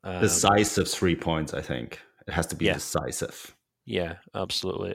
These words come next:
Speaker 1: I mean, Hertha Berlin, I mean, <sighs> I know they're kind of proven to be a bit of an issue. Obviously, they picked up a win,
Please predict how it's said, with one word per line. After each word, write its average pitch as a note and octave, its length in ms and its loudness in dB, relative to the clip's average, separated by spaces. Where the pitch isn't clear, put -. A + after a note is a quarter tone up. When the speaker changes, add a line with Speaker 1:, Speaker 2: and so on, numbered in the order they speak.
Speaker 1:
I - 60 -2
mean, A2 140 4
Hertha C#3+ 320 4
Berlin, G2+ 500 4
I G2 80 0
mean, G#2+ 300 0
<sighs> - 1700 -18
I A2+ 120 0
know C3+ 120 4
they're D3+ 100 6
kind D#3 160 4
of B2+ 80 2
proven A#2 260 0
to - 100 -10
be G#2+ 100 4
a F#2+ 80 2
bit A#2+ 240 4
of A#2+ 100 0
an A#2+ 100 4
issue. A#2 320 6
Obviously, G#2+ 240 0
they G2+ 60 -2
picked - 260 -2
up G2+ 120 0
a G#2+ 60 2
win, G2 500 -4